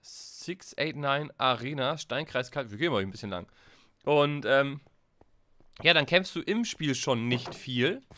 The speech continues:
Weil das da vor allen Dingen am Anfang echt selten passiert. Man kann natürlich sich mit seinem Trainer da dann austoben und da ganz viel lernen und so. Das kann man ja machen. Das steht einem frei und dann, dann durchdringt man das auch und dann wird man auch viel stärker. Das ist das, was ich am Anfang halt nicht gemacht habe. Berghütte Schocknies.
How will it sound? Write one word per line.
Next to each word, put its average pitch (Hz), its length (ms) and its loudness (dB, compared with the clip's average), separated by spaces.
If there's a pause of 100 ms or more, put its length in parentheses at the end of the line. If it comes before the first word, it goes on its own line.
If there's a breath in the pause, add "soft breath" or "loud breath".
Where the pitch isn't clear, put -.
(260 loud breath)
Weil 135 160 6
das 143 160 2
da 147 180 6
vor 143 180 2
allen 147 140 2
Dingen 165 120 0
am 147 100 0
Anfang 156 320 0
echt 143 200 -4
selten 135 240 0
passiert. - 320 -6
Man 123 100 -2
kann 151 160 0
natürlich 143 400 -2
sich 139 220 -8
mit - 180 -12
seinem 117 200 2
Trainer 143 360 2
da 113 100 4
dann 104 360 -2 (220)
austoben 113 600 -2
und 107 160 -6
da 113 60 2
ganz 107 220 -2
viel 117 140 -10
lernen 113 380 0
und 113 100 -8
so. 117 80 -10
Das 113 120 -14
kann 185 140 0
man 175 100 0
ja 151 120 0
machen. 107 320 -2 (300 loud breath)
Das 120 120 -6
steht 143 160 -2
einem 117 100 0
frei - 280 0
und 131 60 0
dann, 120 220 -2 (420 soft breath)
dann 127 200 0
durchdringt 123 440 -4
man 127 120 0
das 123 180 0
auch 127 220 4
und 131 80 -10
dann 113 100 0
wird 117 120 -4
man 123 120 0
auch 110 120 2
viel 156 220 -6
stärker. 135 480 0
Das 117 140 -6
ist - 120 -8
das, 131 120 -6
was 120 100 -10
ich 123 80 -6
am 113 80 -2
Anfang 123 280 -2
halt 110 120 -2
nicht 117 140 -8
gemacht 113 340 -6
habe. 110 340 -2 (440 soft breath)
Berghütte 123 440 -6
Schocknies. 131 600 -10